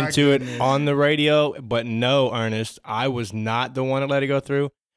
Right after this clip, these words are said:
Speaker 1: I was the one
Speaker 2: <laughs>
Speaker 1: trading for Todd Gurley.
Speaker 2: And you
Speaker 1: And
Speaker 2: thought it was
Speaker 1: I
Speaker 2: fair to get a second round for him.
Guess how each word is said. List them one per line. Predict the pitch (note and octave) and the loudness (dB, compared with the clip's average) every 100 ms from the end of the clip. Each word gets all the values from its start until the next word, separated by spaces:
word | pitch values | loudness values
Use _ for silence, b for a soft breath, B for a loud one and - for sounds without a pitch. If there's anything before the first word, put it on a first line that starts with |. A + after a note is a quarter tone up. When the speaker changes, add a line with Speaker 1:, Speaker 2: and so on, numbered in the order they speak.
| _ | _
Speaker 1:
I | - B2 | -2 -2
was | C3+ A#2+ | 0 -2
the | |
one | A#2 A#2+ A#2 | -2 -2 -4
Speaker 2:
<laughs> | |
Speaker 1:
trading | A2 - B2+ C3+ B2+ A#2+ G#2+ G2 _ _ | -6 -2 0 0 -2 -4 -6 -12 _ _
for | - - A#2+ A#2 G#2 | -18 -6 -2 -2 -2
Todd | - G2 F#2+ | -6 -10 -10
Gurley. | F2+ C2+ - _ _ _ _ _ _ _ _ _ | -14 -14 -18 _ _ _ _ _ _ _ _ _
Speaker 2:
And | B2+ C3+ | -12 -6
you | D3 | -2
Speaker 1:
And | C3+ | 2
Speaker 2:
thought | F3+ C3 | 4 4
it | B2+ | 4
was | B2+ | 2
Speaker 1:
I | |
Speaker 2:
fair | - E3+ D3+ | 0 0 0
to | |
get | C#3+ C#3+ | -2 -6
a | |
second | - D#3 D#3 | -6 -8 -6
round | C#3+ C#3 C3 | -6 -6 -6
for | B2+ A2+ | -10 -12
him. | G#2+ | -14